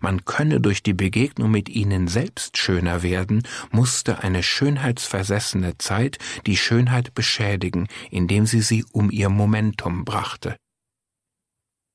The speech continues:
Kunst. Als achtzehnhunderteins Karl der Vierte,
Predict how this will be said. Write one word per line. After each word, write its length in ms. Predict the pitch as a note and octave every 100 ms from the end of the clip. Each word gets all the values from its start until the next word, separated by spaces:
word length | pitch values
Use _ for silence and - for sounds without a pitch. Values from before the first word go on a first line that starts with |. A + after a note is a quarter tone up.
| _ _ _ _ _ _ _ _ _ _ _ _ _ _ _ _ _ _ _ _ _ _ _
Kunst. 600 | - E3+ A2+ F#2 - - - _ _ _ _ _ _ _ _ _ _ _ - - -
Als 280 | D3+ D3 -
achtzehnhunderteins 1300 | F#3+ - - G#3+ F#3 F3 D#3 - A2 F#2+ E2+ F2 -
Karl 300 | - D3+ F#3
der 140 | F#3
Vierte, 580 | D#3 - A#2+ - - G#3